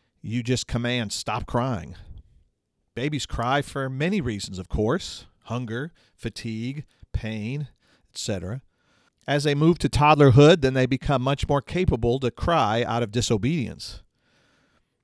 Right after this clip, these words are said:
The key here is be ready to teach obedience from the very beginning of childhood, establishing yourself as the loving parent who requires an obedient response.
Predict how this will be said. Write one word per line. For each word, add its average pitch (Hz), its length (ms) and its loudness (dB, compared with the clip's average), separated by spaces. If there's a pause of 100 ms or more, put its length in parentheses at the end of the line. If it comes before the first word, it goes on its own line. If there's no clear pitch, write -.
(280)
The 151 100 -2
key 254 300 -2
here 156 260 2
is 120 280 0
be 202 200 -4
ready 170 380 0
to 190 80 -4
teach 180 340 -6
obedience 147 500 0
from 131 200 -4
the 120 100 0
very 175 480 -2
beginning 131 560 -6
of 110 60 -12
childhood, 104 760 -6 (540)
establishing 170 680 -2
yourself 131 840 -2
as 120 140 -4
the 117 120 -6
loving 143 380 -2
parent 123 560 0 (280)
who - 140 -4
requires 120 760 0
an 113 120 -4
obedient 110 640 -6 (140)
response. - 720 -8